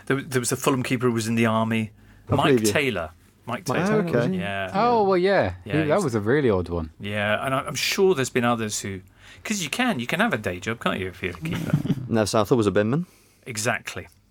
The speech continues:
Speaker 1: Exactly. Anyway, on the subject of keepers, just a couple of other points before we let you go, listener, on this, uh, opening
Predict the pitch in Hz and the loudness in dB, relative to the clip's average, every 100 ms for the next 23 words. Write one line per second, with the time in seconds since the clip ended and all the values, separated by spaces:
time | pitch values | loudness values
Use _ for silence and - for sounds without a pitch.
0 | _ _ _ - - 98 - - - _ | _ _ _ -14 -8 -8 -8 -16 -20 _
1 | _ _ _ _ - - - - 220 180 | _ _ _ _ -20 -14 -12 0 2 4
2 | 156 214 214 - 196 180 - 185 139 - | 4 4 4 2 2 2 2 0 0 0
3 | 139 127 135 160 180 - _ - 147 - | 0 2 0 0 0 -6 _ -10 -6 -2
4 | 202 185 180 143 - 170 175 - 143 - | 0 2 2 0 0 -2 -2 -6 -6 0
5 | 180 165 139 123 - _ _ _ _ 127 | 2 4 2 0 -4 _ _ _ _ -2
6 | 139 170 185 - 160 135 170 170 143 104 | 2 4 2 2 -2 0 2 4 4 2
7 | 98 110 - - 117 160 _ _ _ _ | 0 -2 -2 0 0 0 _ _ _ _
8 | 113 101 104 - - 110 - - _ _ | -6 -4 -2 -2 2 0 0 -10 _ _
9 | - 160 - 127 110 | -6 -4 -2 -2 -2